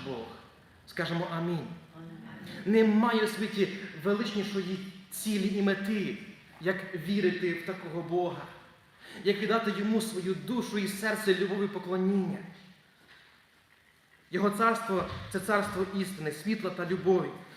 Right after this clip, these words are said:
Той, хто святий, запрошує нас мати відносини з Ним,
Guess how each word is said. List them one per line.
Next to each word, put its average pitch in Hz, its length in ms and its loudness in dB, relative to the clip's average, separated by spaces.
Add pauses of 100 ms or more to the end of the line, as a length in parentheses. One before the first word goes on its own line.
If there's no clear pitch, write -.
(160)
Той, 247 140 6
хто 233 180 0
святий, 196 840 -2 (260)
запрошує 196 560 2
нас 208 320 2
мати 202 360 2 (240)
відносини 190 480 2
з 156 120 -4
Ним, 190 260 2